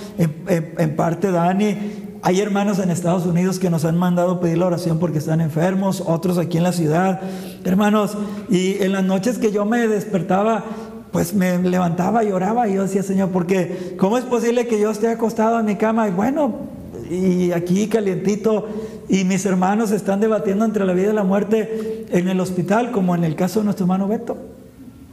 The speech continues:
Hermanos, de perdido, y no digo de perdido, hermanos, la oración es gran ayuda, hermanos.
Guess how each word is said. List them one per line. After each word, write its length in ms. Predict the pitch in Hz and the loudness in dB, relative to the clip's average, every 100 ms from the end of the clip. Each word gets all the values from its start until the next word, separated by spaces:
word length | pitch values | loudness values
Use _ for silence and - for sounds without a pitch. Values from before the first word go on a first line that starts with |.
| 381 427 440 453 - - - - - - 160 | -20 -18 -16 -16 -16 -20 -20 -20 -20 -16 -4
Hermanos, 440 | 190 220 214 - - - - - - | 0 2 0 -2 -6 -8 -10 -8 0
de 160 | 190 | 0
perdido, 840 | 190 202 180 214 269 220 220 220 220 | 2 0 2 0 2 2 0 0 -2
y 100 | 160 | 0
no 160 | 165 202 | 2 2
digo 220 | 247 269 | 2 2
de 80 | 247 | 0
perdido, 420 | - 170 208 302 | 0 0 0 0
hermanos, 460 | 269 196 156 - - | 0 0 -2 -4 -4
la 160 | 156 - | -2 0
oración 580 | 160 156 165 180 214 202 214 - - - - - - | 0 -2 0 2 0 -2 -6 -8 -10 -16 -20 -16 -6
es 380 | 170 - - - | -4 -4 -8 -6
gran 880 | 156 147 220 285 262 - - - - | -4 -2 0 2 0 -2 -4 -6 -4
ayuda, 520 | 170 160 160 233 349 320 | -2 0 0 -2 -2 -4
hermanos. 840 | - - - - - - - | -6 -10 -12 -14 -16 -18 -20